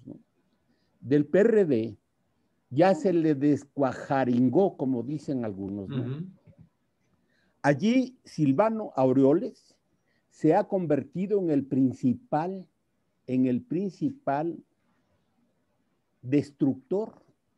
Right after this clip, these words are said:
Speaker 1: de la unidad de la gente del P R D. Porque antes, aunque era pequeño el grupo que seguía pensando que el P R D podía significar una opción política en el Estado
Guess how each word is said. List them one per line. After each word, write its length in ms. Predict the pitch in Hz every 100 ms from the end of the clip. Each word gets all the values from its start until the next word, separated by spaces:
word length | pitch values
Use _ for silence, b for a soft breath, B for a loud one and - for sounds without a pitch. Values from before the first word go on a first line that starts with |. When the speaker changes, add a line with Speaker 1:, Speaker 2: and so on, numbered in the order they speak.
| -
Speaker 1:
de 140 | 127 147
la 200 | 139 127
unidad 580 | 127 120 113 113 151
de 100 | 170
la 180 | 143 120
gente 360 | - 139 143 143
del 180 | 104 101
P 140 | 127
R 200 | 117 104
D. 260 | - - - _ _ - _ _ - - _ _ 156
Porque 520 | 160 156 170 170 -
antes, 680 | 147 220 220 269 262 - - - _ _ -
aunque 320 | - 139 139 180
era 280 | 226 226 - -
pequeño 560 | 160 151 185 214 214
el 140 | 190 160
grupo 580 | 139 208 - 170 147 -
que 460 | 135 123 110 95 - _ _
seguía 720 | - - 160 127 170 226 208
pensando 640 | - 139 127 160 180 175 156
que 80 | 135
el 100 | -
P 140 | 175
R 240 | 180 175
D 380 | 131 160 165 147 - _ _ -
podía 300 | 120 127 170
significar 680 | 165 135 139 - 113 151 160
una 200 | 156 139
opción 380 | - - 139 143
política 540 | 135 131 143 147 -
en 120 | 110
el 140 | 123 175
Estado 520 | - _ 107 98